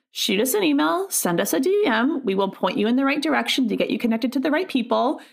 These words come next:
and to help you through this process. You don't have to, and you shouldn't do it by yourself.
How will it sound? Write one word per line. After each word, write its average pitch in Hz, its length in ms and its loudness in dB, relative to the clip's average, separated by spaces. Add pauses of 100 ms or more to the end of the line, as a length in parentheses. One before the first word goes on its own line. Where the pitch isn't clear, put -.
(160)
and 226 140 0
to 247 100 0
help - 320 0
you 262 140 2
through 254 80 0
this 247 140 0
process. 214 400 0
You 202 80 2
don't 220 340 2
have 214 260 0
to, 240 80 0
and 202 80 2
you 185 80 2
shouldn't 208 380 2
do 175 140 0
it 170 80 -2
by 165 100 0
yourself. 165 580 0